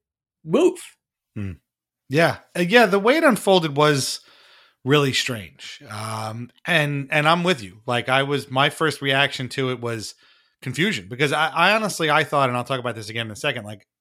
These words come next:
Speaker 2: I thought that the Islanders were trading their pick to the Canadiens for Romanov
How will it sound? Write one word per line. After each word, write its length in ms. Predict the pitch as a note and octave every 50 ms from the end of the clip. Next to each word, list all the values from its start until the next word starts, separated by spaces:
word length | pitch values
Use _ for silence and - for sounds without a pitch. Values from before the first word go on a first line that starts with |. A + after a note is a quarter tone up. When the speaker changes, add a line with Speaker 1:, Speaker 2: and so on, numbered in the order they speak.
| _ _
Speaker 2:
I 160 | C3+ D3+ G3
thought 300 | A#3 A3+ G#3+ F3+ D#3+ - -
that 100 | C3+ -
the 120 | - A#2+
Islanders 400 | B2+ C3+ C#3 C#3 C3 B2+ B2 G2+
were 280 | A#2 A#2+ A#2 A#2 A2 - _ _ _ _ _ _ _ _ _ _ _ _
trading 760 | - - - D#3 D#3 D3+ D3+ D3 C#3+ C#3 C#3 C3 B2+ A#2+ -
their 220 | A#2+ C#3 D3 C#3+ C#3+
pick 420 | - - D3+ C#3 C3 - - -
to 120 | - - B2+
the 80 | B2
Canadiens 800 | B2 - C3 C3 C3+ C#3 B2+ B2 B2 B2 A#2 A2+ G#2+ - - -
for 320 | - - - B2+ B2 A2+
Romanov 520 | A2 C3+ C#3 C3+ C3 B2+ B2+ A#2 A#2 A#2